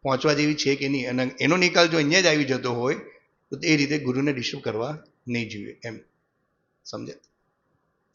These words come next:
એટલે એ આ યોગ્યતા હોય છે. અને આ રીતે આ શ્લોક દ્વારા આપણે સમજી શકીએ છીએ કે દીતિ એમના પતિદેવને કહે છે કે ભાઈ તમે હવે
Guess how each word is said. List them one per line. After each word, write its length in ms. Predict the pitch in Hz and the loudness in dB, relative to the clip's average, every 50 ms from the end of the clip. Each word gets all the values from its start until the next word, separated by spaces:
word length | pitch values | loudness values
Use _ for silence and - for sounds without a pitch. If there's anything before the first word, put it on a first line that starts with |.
| _ _ _ _ _ _ _ - | _ _ _ _ _ _ _ -10
એટલે 180 | 120 139 170 | -6 -4 -4
એ 300 | 160 - - 135 143 165 | -4 -4 -2 -2 0 0
આ 320 | - - 170 180 - - 175 | 2 2 2 2 2 2 2
યોગ્યતા 360 | 170 175 165 202 190 175 170 | 0 2 4 2 4 6 6
હોય 200 | 147 135 120 113 | 4 4 4 0
છે. 180 | 104 113 113 - | -2 -6 -10 -12
અને 760 | - _ _ _ - 131 139 147 156 175 - 247 - - - _ _ _ _ - | -14 _ _ _ -8 -6 -2 -2 -2 -2 -2 -6 -8 -12 -20 _ _ _ _ 8
આ 120 | 156 170 | 8 8
રીતે 500 | 175 160 143 131 151 147 147 175 262 262 - - - - - _ _ _ _ _ _ _ _ _ _ _ _ _ _ _ _ - | 10 8 4 2 0 0 0 0 0 -4 -10 -14 -20 -20 -20 _ _ _ _ _ _ _ _ _ _ _ _ _ _ _ _ 4
આ 240 | 139 139 156 175 - - - - - - _ | 6 6 6 6 4 -2 -10 -18 -20 -20 _
શ્લોક 340 | - - - 143 156 160 156 | -12 -6 -2 0 -2 0 4
દ્વારા 180 | 151 151 151 139 | 4 6 6 6
આપણે 180 | 139 160 151 | 4 4 0
સમજી 300 | 139 - 131 143 170 190 | 0 0 0 -2 -2 -2
શકીએ 260 | 156 160 143 147 139 | -2 -2 -2 -2 -2
છીએ 100 | 147 156 | -2 -4
કે 60 | 139 127 | -4 -4
દીતિ 560 | 123 131 127 131 175 180 196 214 - - - 156 | -4 -4 -2 -2 0 0 0 -2 -4 -6 -6 -4
એમના 180 | 151 160 165 | 0 0 0
પતિદેવને 560 | 156 - 139 139 180 165 156 147 143 127 120 | 0 -2 -4 -4 -2 0 0 2 2 0 -2
કહે 140 | 104 113 113 | -4 -6 -6
છે 20 | 107 | -4
કે 100 | - 131 | -4 -2
ભાઈ 160 | 120 131 139 | 0 0 0
તમે 380 | 135 127 123 127 139 - - - - | 0 -2 -2 -2 -4 -4 -6 -6 -4
હવે 220 | 120 120 147 175 | -4 -2 -2 -4